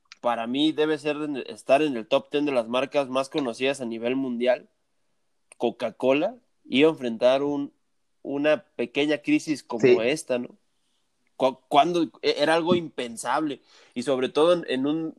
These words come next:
Speaker 1: en un mercado como el de Estados Unidos, donde el cual, pues, Coca-Cola es el pa-, es el protagonista, eh, o sea,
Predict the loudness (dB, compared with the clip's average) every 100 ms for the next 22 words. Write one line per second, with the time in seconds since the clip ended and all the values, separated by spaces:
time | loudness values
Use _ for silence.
0 | -6 -4 0 4 4 4 2 4 2 -4
1 | -8 -8 -10 -4 2 2 0 -4 -2 -2
2 | -4 -10 -12 -14 -4 2 2 2 _ _
3 | _ _ _ _ -14 -6 -2 -2 2 4
4 | 4 2 -4 0 0 0 -4 -6 -8 -10
5 | -6 -6 -6 -6 -4 2 2 2 -6 -4
6 | -2 4 4 4